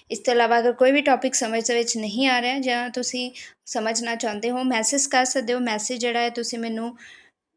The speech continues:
ਅ, ਉਸਦਾ, ਅ, ਜਿਹੜਾ ਹੈਗਾ ਕੁਮੈਂਟ ਸੈਕਸ਼ਨ ਦੇ ਵਿੱਚ, ਜਾਂ ਫਿਰ ਤੁਸੀਂ ਮੈਨੂੰ ਈਮੇਲ ਆਈ ਡੀ ਜਾਂ ਫਿਰ ਤੁਸੀਂ ਅਗਰ Telegram 'ਤੇ ਜੁਆਇਨ ਕੀਤਾ ਹੈ ਤਾਂ ਉੱਥੇ ਵੀ ਕਰ ਸਕਦੇ ਹੋ। ਜਿਵੇਂ ਕਿ ਤੁਹਾਨੂੰ ਪਤਾ ਹੈ ਟਵੈਂਟੀ ਏਟ ਨੂੰ ਤੁਹਾਡਾ ਸਾਰਿਆਂ ਦਾ ਐਗਜ਼ਾਮ ਹੈ।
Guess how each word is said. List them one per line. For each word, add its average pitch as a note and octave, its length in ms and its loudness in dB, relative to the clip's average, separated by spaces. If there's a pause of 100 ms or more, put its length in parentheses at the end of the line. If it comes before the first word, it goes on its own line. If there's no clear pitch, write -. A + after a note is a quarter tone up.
(120)
ਅ, A3+ 360 0
ਉਸਦਾ, A#3 500 -2
ਅ, A3+ 520 -2
ਜਿਹੜਾ A3+ 200 -2
ਹੈਗਾ A3+ 220 -2
ਕੁਮੈਂਟ A3+ 320 -4
ਸੈਕਸ਼ਨ C4+ 360 -2
ਦੇ C4 60 -4
ਵਿੱਚ, C4 220 -4
ਜਾਂ A3+ 200 -4
ਫਿਰ A#3+ 120 -6
ਤੁਸੀਂ B3 240 -6
ਮੈਨੂੰ B3 220 -6 (100)
ਈਮੇਲ G#3 300 -4
ਆਈ G#3 140 2
ਡੀ A#3 300 -6
ਜਾਂ G#3+ 200 -2
ਫਿਰ A3 100 -6
ਤੁਸੀਂ A3 340 -4
ਅਗਰ G#3 120 -2
Telegram G#3+ 500 -2
'ਤੇ A#3+ 160 0
ਜੁਆਇਨ A3 320 -6
ਕੀਤਾ G#3 260 -8
ਹੈ G#3 60 -2
ਤਾਂ G#3 160 -4
ਉੱਥੇ G3+ 240 -10
ਵੀ G#3+ 100 -8
ਕਰ A3+ 200 0
ਸਕਦੇ - 360 -8
ਹੋ। G3 80 -12
ਜਿਵੇਂ G#3 300 -10
ਕਿ A3 100 -10
ਤੁਹਾਨੂੰ A3+ 280 -4
ਪਤਾ A3 240 -2
ਹੈ A#3 80 4
ਟਵੈਂਟੀ A3+ 380 0
ਏਟ A3 180 2
ਨੂੰ A#3 120 -2
ਤੁਹਾਡਾ A3+ 240 2
ਸਾਰਿਆਂ G#3 380 -2
ਦਾ A#3 80 0
ਐਗਜ਼ਾਮ G#3 380 -4
ਹੈ। C#4+ 160 -4